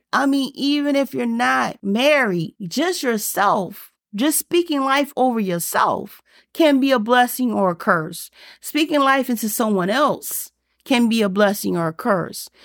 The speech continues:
And when they're wrong, you honestly, you can sit there, and a good friend of mine put this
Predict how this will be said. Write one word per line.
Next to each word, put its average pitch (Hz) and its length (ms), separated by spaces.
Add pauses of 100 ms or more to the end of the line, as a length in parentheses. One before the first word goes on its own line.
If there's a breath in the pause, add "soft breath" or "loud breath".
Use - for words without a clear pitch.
(240 soft breath)
And 233 500
when 247 180
they're 254 180
wrong, 226 720 (240)
you 285 460 (280 soft breath)
honestly, 277 880
you 262 400
can 262 280
sit - 420
there, 185 320
and 170 120
a 170 40
good 226 280
friend 285 300
of 277 80
mine 226 300
put - 320
this 220 260